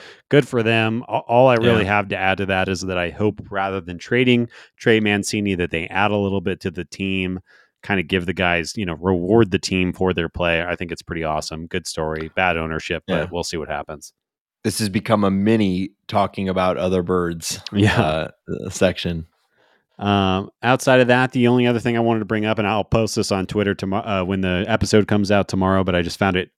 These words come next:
Speaker 1: fantastic. Tommy Morrissey, an eleven-year-old with one arm, went deep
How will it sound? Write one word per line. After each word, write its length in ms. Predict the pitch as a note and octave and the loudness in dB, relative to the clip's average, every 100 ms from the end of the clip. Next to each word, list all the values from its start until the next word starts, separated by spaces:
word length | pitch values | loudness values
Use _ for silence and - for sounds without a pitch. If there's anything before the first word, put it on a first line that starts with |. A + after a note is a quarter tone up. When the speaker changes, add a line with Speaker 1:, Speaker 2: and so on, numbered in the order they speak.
| _ - | _ -2
Speaker 1:
fantastic. 680 | G2+ F#2 G2 F#2+ F#2+ G#2 - | 0 2 2 2 0 -2 0
Tommy 300 | A2+ A#2 A2 | 2 4 4
Morrissey, 420 | G2+ G#2 - G#2+ | 6 4 4 0
an 80 | F#2+ | 0
eleven-year-old 680 | F#2+ G#2 A2 A#2 G#2+ G#2 G2 | 2 2 2 0 2 2 2
with 180 | F#2+ | -4
one 240 | F#2 B2 C3+ | -2 0 4
arm, 340 | A#2+ A2 G#2+ - - - | 4 4 0 -4 -14 -2
went 360 | A#2+ A3 F3+ | 4 4 4
deep 380 | C3+ B2+ B2 - | 2 4 4 2